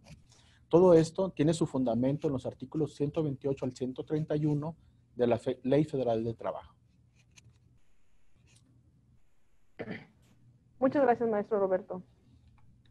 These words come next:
Speaker 2: Vamos con la siguiente pregunta. ¿Cuáles son las sanciones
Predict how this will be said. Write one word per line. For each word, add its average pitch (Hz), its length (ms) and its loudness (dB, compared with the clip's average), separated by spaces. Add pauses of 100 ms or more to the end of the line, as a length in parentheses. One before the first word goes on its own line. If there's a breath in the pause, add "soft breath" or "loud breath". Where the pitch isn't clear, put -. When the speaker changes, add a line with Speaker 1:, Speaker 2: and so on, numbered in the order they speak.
(520)
Speaker 2:
Vamos 285 220 2
con 277 120 -4
la 240 60 2
siguiente 247 300 2
pregunta. 202 560 2 (840)
¿Cuáles 311 280 8
son 311 140 0
las 311 120 0
sanciones 262 680 -2